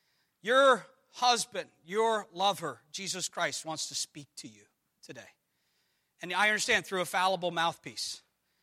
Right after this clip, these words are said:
Don't judge his message by me. I understand I have to be qualified, but I also understand this,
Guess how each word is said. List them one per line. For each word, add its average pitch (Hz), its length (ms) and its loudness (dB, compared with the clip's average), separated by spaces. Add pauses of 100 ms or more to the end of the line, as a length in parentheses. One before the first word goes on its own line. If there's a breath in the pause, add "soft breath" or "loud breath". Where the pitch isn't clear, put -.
(420)
Don't 214 260 2
judge 202 460 4
his 190 260 -4
message 180 520 -4
by 160 240 2
me. 139 340 -6 (800)
I 175 140 2
understand 196 360 0
I 185 60 4
have 190 180 0
to 180 60 -16
be 190 80 -8
qualified, 170 560 -4
but 165 160 -4
I 175 140 4
also 196 300 4
understand 180 520 -4
this, 160 320 -4